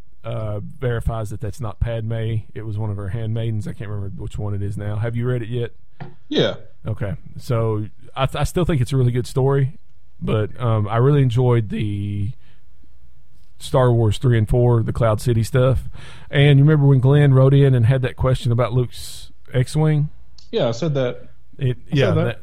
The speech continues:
Speaker 1: that, I, I thought you had. I couldn't remember. So that answered that question for us.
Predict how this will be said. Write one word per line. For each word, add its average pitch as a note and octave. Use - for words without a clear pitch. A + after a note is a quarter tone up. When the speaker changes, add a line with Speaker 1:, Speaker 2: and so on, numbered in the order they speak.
Speaker 1:
that, C#3+
I, D3+
I D3+
thought E3+
you C#3
had. C#3
I A2+
couldn't C3+
remember. A2
So B2
that C#3
answered C3
that C3+
question G2
for G#2+
us. -